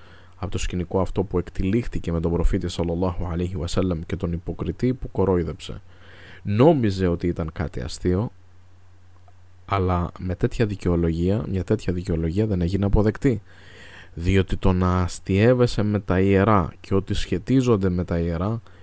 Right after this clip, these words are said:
είναι απιστία, και η δικαιολογία ότι έκανες πλάκα απλά δεν μπορεί να γίνει αποδεκτή.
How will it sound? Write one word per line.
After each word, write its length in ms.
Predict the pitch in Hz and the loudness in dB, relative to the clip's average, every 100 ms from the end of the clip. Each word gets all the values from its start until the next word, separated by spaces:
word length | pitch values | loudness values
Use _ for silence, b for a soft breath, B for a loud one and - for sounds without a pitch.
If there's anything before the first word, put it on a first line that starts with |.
| b b | b b
είναι 260 | 107 107 101 | -4 -2 -2
απιστία, 720 | 92 - - - 117 101 - - - | 0 0 0 0 2 0 -4 -12 -10
και 140 | - | -2
η 80 | 101 | -2
δικαιολογία 720 | 95 - 92 90 95 107 127 | -2 0 2 2 2 0 0
ότι 260 | 117 - 120 | 0 0 -2
έκανες 460 | 156 214 143 120 - | -2 -4 -6 -6 -8
πλάκα 580 | 123 123 101 - 135 - - - - - - - - - | -2 -2 -2 -4 -8 -10 -20 -20 -20 -20 -20 -20 -20 -10
απλά 380 | - - 107 98 | -2 2 2 2
δεν 300 | 87 92 95 - - 95 | 0 -2 -4 -12 -18 -6
μπορεί 300 | 90 90 90 | -2 0 0
να 120 | 85 | 0
γίνει 280 | 85 87 80 | 0 0 -2
αποδεκτή. 580 | - 82 78 - 69 | -2 -4 -4 -8 -10